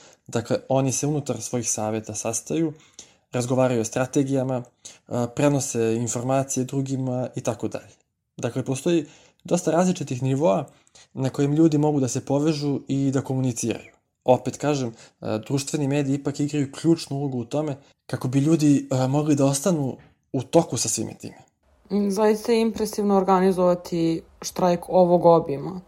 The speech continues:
Speaker 2: A, šta se tačno dešava sada sa, sa pregovorima?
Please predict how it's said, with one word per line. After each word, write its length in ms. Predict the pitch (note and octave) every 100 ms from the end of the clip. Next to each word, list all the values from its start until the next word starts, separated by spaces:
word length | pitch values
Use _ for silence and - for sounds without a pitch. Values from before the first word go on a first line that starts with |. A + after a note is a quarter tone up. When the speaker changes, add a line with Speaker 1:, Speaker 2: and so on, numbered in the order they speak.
| -
Speaker 2:
A, 360 | G3+ G3+ -
šta 200 | F3 B3+
se 120 | A#3+
tačno 280 | C4+ C4+ C4
dešava 540 | A#3+ A#3 - B3 A3 G#3+
sada 460 | G#3+ G3+ F3 D3
sa, 440 | C#3+ - D3+ D3 -
sa 120 | D3
pregovorima? 640 | D3+ D3 C#3+ C#3+ - F#3+